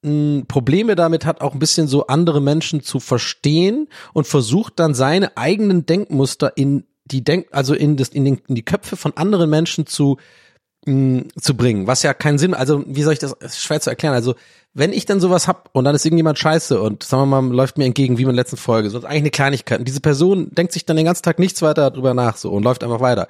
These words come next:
Ich kann mir dann, und das ist wohl so ein A D H S-Ding, wie, ich kann das nicht anders verstehen, außer dass ich versuche, mit,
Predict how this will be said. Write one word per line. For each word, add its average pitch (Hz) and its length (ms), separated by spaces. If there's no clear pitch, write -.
Ich - 240
kann 233 200
mir 165 120
dann, 151 240
und 135 160
das 139 100
ist - 100
wohl 143 120
so 139 80
ein 131 40
A 127 100
D 131 100
H 131 60
S-Ding, 131 340
wie, 139 160
ich - 300
kann 190 140
das 208 160
nicht 214 200
anders 185 240
verstehen, 185 760
außer 208 320
dass 170 160
ich - 100
versuche, 175 480
mit, 156 260